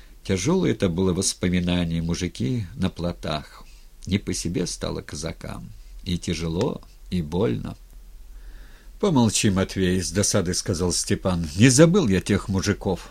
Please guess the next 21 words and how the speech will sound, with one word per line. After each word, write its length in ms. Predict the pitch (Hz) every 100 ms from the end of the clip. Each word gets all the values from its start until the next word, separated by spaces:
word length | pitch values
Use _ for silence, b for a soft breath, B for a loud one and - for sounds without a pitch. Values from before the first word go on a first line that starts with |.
| -
Только 300 | 110 107 123
думать 440 | 98 95 180 135 -
надо, 340 | 117 98 95
как 260 | - 120 -
лучше 440 | 110 165 - 127
дело 320 | 98 98 90
сделать. 580 | 82 71 92 85 82 - - -
Чё 180 | 170 180
мы 140 | 139
явимся 480 | 113 98 90 - 101
туда 240 | 98 87
в 60 | -
три 200 | 101 107
сотни? 540 | - 90 - 82 73 - -
Ни 140 | 117
себе, 320 | 120 120 123 170
ни 100 | 95
людям». 420 | 80 80 80 76 b b b b - - -
«Дон 440 | 80 95 120 107 67 B B -
поднять 480 | 87 73 78 -
надо. 380 | 82 76 69 67